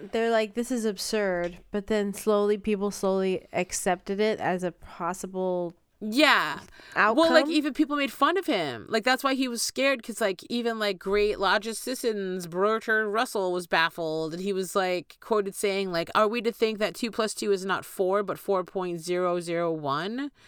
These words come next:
Speaker 2: And he was asked decades later in dismay, adding that he was just glad he was no longer working in mathematical logic. He was like, "I just don't even wanna think about this shit anymore."
Speaker 1: Whoa.
Speaker 2: As, as the significance of Gödel's theorems began to sink in, words like debacle, catastrophe,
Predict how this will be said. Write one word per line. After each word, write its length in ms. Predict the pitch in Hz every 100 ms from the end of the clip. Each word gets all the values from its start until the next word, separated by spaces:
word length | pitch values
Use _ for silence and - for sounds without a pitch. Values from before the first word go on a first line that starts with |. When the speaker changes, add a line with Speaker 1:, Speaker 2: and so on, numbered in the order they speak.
| -
Speaker 2:
And 120 | 233
he 60 | 233
was 120 | 208
asked 380 | - 208 202 196
decades 400 | 202 196 202 190
later 260 | 190 180 175
in 160 | 190
dismay, 420 | 180 - 208 226 -
adding 320 | 196 202 196
that 160 | 190
he 140 | 180 214
was 240 | 196 185 - - - -
just 180 | 226 -
glad 360 | 226 226 226
he 100 | 233
was 120 | 220 196
no 120 | 214
longer 320 | 208 208 202
working 640 | 170 190 214 - 180 165
in 260 | - 185 170
mathematical 840 | 175 175 - 180 170 170 180 160
logic. 600 | 151 151 165 160 - -
He 100 | -
was 140 | 214 202
like, 160 | 196
"I 140 | 175 233
just 120 | 254
don't 140 | 240
even 140 | 226 202
wanna 180 | 180 160
think 380 | - 240 247
about 280 | 247 196 175
this 140 | 170 170
shit 300 | - 170 -
anymore." 720 | 165 156 151 - - - - _ _ -
Speaker 1:
Whoa. 540 | 190 180 170 160 175 - - -
Speaker 2:
As, 280 | 240 240 - _
as 380 | - 233 226 208
the 160 | 208 220
significance 640 | 233 208 247 269 269 269
of 100 | 233
Gödel's 560 | 190 202 208 202 190 -
theorems 400 | 208 196 196 -
began 240 | 185 185
to 60 | 170
sink 320 | - 190 202
in, 180 | 220 208
words 240 | 196 190
like 160 | 165 160
debacle, 640 | 160 165 170 185 - 220
catastrophe, 680 | 196 165 - 170 185 - 196